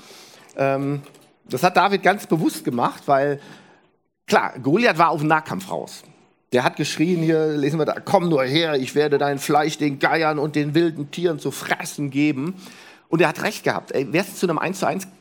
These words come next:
Kampf gekommen, der Goliath hätte ihn in Stücke zerrissen,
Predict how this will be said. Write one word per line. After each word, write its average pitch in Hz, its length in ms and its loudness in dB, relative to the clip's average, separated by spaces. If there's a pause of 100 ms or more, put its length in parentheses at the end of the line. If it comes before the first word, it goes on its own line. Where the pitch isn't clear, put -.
(160)
Kampf 180 340 0
gekommen, 170 640 -2 (600)
der 175 140 2
Goliath 165 380 0
hätte 190 160 -2
ihn 180 120 -2
in 156 220 -2
Stücke - 280 -8
zerrissen, 87 380 -12